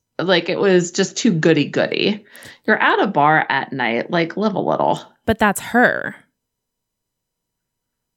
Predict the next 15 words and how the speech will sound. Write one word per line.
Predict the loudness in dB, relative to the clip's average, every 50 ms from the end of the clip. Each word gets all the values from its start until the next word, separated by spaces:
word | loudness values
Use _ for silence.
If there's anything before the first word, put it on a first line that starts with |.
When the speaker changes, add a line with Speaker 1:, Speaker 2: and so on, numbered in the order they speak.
| _ 0
Speaker 1:
Yeah. | 4 6 8 8 8 6 6 4 4 4 4 6 4 4 2 0 -4 -10 -14 _ _ _ _ _
Speaker 2:
Her | -2 2 4 4 6 6 6 4 4 2 2 2 0 -2 -4 -8 _ _ _ _ _ _ _ _ _ 0
boobs | 2 4 4 4 4 2 -2 -2 0
looked | 0 -2 -2 -2
phenomenal. | -4 -2 0 0 0 0 -2 -4 -6 -6 -6 -6 -8 -8 _ _ _ _ _ _ _ _ _ _ _ _ _ _ -2
Speaker 1:
Hmm. | 0 2 2 2 0 -4 -8 -12 _ _ _ _ _ -2
Speaker 2:
I | -2 0
think, | 2 2 2
Speaker 1:
Absolutely. | 0 0 -4 -4 -2 -2 -2 -4 -4 -6 -6
Speaker 2:
I | -4 0
think | 2 2 4 4
we | 0
talked | 2 4 2 2 2 2
about | 2 2 2 2 0
this | -2 -4 -4